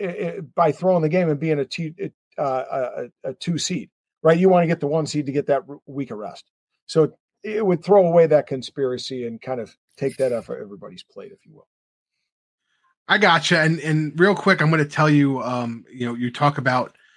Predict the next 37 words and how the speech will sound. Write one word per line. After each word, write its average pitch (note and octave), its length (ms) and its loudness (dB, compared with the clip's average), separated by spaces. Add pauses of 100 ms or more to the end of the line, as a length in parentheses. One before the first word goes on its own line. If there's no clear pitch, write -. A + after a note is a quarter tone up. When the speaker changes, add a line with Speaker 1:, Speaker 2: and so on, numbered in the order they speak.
(260)
Speaker 2:
the - 60 -10
conspiracy C#3+ 640 2
or, C3 120 -2
or C#3 120 -2
the B2+ 80 -2
narrative, B2+ 580 0
as A#2 160 -8
they A2+ 100 -14
say. A2+ 480 -6
And, A2+ 320 -10
uh, A2+ 240 -4
in B2 140 -10
this B2 240 -8
Rugby C#3+ 380 4
Pass D3 260 -2
article B2 280 -2
about A2+ 260 -2
the A#2+ 60 -4
wild A#2+ 260 0
card A2+ 200 -8
system, A#2 400 -8 (420)
former D#3 220 4
All C#3+ 220 2
Black C#3 340 2
James C#3+ 380 0
Parsons C3 560 -4
said, A#2 340 -4 (360)
"So - 120 -4
teams E3 300 4
like D#3 140 2
Scotland, D3+ 500 2
they're C3 80 2
probably C#3+ 280 0
worthy C#3 260 0
of B2+ 80 -2
a - 20 -6
quarterfinal, D3 760 0